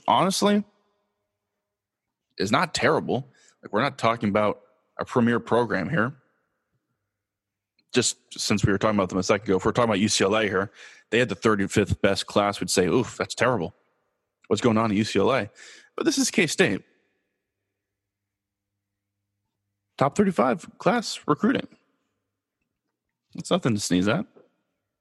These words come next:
So best case scenario here for K-State. There's something about Kansas State. There's something about K-State under Bruce Weber.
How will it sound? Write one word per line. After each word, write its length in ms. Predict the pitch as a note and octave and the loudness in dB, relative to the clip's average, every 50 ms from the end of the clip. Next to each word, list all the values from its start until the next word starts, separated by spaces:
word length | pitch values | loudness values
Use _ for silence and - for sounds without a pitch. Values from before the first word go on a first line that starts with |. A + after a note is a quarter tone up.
| _ _ _ _ _ _ _ _ _ _ _ _ _ _ _ _ _ _ _ _ _ _ _ _ _ _ _ _ _ _ _ _ - - | _ _ _ _ _ _ _ _ _ _ _ _ _ _ _ _ _ _ _ _ _ _ _ _ _ _ _ _ _ _ _ _ -10 -2
So 100 | - E3+ | -2 0
best 380 | D3+ - A3 G#3 G#3 - - | 2 2 0 0 0 -4 -4
case 400 | - - F#3+ F3 E3+ - - - - | 0 2 2 2 0 -4 -8 -10 -8
scenario 640 | - - - C#3+ C3 B2 G#2+ G2+ F#2+ F#2 F2+ F2 F#2 | -6 -2 0 0 0 2 0 0 -2 -2 -4 -6 -6
here 180 | G2 F2+ F#2 | -6 -6 -6
for 140 | F#2 - - | -8 -10 -14
K-State. 500 | - - G#2 F#2 - - - - - - _ _ _ _ _ _ _ _ _ _ _ _ _ _ _ _ _ _ _ _ _ _ _ _ _ _ _ _ _ _ _ _ _ _ _ _ _ _ _ _ _ _ _ _ _ _ _ - | -8 -4 -4 -4 -4 -6 -8 -8 -12 -14 _ _ _ _ _ _ _ _ _ _ _ _ _ _ _ _ _ _ _ _ _ _ _ _ _ _ _ _ _ _ _ _ _ _ _ _ _ _ _ _ _ _ _ _ _ _ _ -4
There's 160 | G#3 D3+ D3+ | -2 -2 2
something 220 | - A#3+ A#3+ A#3+ A3 | 2 2 2 2 0
about 340 | F3 D#3 E3 D#3 D3 - - | 0 0 0 0 0 -2 -2
Kansas 280 | - B2 A#2 A2 G#2 | -2 -2 -2 -2 -4
State. 240 | - - A#2 A2 G#2 | -2 0 0 0 0
There's 160 | A2+ A2 - | 0 -2 0
something 140 | - E3 D#3+ | 0 0 2
about 180 | D#3 D#3 D3 - | 2 0 -2 -2
K-State 480 | - C#3+ C3+ B2+ - - C3 B2+ C3+ C3 - - - - - - - | -2 -2 -2 -2 0 0 0 0 -2 -6 -10 -18 -18 -20 -12 -4 -2
under 180 | C3 C#3+ C#3 C#3 | 0 0 0 0
Bruce 300 | C3 B2 A#2 A#2 - A2 | 0 0 -2 0 0 -2
Weber. 260 | F2+ E2+ - A#1+ | -2 -2 -4 -10